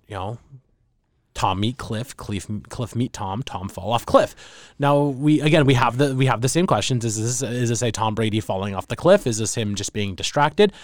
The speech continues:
Is this him being upset about the loss of his marriage? Because I don't think it's that, because if he was upset about losing Gisele, he would have, he, he was given an ultimatum the other day, like, "Hey, retire, you fucking suck right now, or we get divorced." And Tom still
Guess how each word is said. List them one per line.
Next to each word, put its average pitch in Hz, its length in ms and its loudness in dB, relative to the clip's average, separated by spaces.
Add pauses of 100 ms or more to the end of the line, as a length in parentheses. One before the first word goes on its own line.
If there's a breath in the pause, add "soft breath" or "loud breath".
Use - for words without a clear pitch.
(240 loud breath)
Is 120 140 -4
this 131 160 -2
him 117 100 -4
being 107 220 -4
upset 107 300 -4
about 98 200 -6
the 92 60 -10
loss 90 260 -4
of 90 40 -16
his - 120 -8
marriage? 185 300 4
Because 120 560 -2
I 131 100 0
don't 135 180 -4
think 127 220 -4
it's - 140 -10
that, 127 420 4
because 117 300 -2
if 104 80 -10
he 110 80 -8
was 98 140 -4
upset 101 260 -4
about 95 160 -4
losing 98 240 -6
Gisele, 95 320 -2
he 98 80 -6
would 90 80 -8
have, - 260 -12
he, 113 320 -6
he 147 100 2
was 156 120 6
given 160 200 6
an 165 120 6
ultimatum 151 540 4
the 127 100 4
other 120 160 4
day, 127 260 4
like, 107 160 -2
"Hey, 127 140 0
retire, 127 520 2
you 131 180 4
fucking 156 400 4
suck - 280 4
right 110 180 -2
now, 104 260 -2 (880 soft breath)
or 127 140 -2
we 135 80 4
get 143 160 2
divorced." 160 400 4
And 104 180 -6
Tom 117 360 0
still 135 500 -6